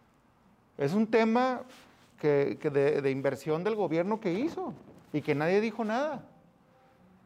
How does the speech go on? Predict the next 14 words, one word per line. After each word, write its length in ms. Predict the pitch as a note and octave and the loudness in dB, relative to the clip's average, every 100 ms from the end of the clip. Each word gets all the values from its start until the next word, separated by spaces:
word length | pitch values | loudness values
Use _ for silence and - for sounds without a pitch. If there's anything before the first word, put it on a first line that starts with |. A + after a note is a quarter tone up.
| _ - | _ -4
Y 120 | D3+ | 0
que 100 | E3+ | 2
se 140 | D#3 | 2
lo 100 | C#3+ | 2
siguen 320 | C#3 E3 G#3+ | 2 0 0
teniendo 400 | B3 G3+ F3 G3 | 2 0 0 0
así, 240 | G#3+ A#3 B3+ | -2 -2 -6
pues 180 | B3 D3+ | -6 -2
ya 80 | |
va 60 | D3 | -2
a 40 | |
ser 100 | E3 | 0
una 160 | E3+ F3 | -2 -2
molestia. 540 | E3+ D3 C#3 - D3 | -2 0 -2 -4 -12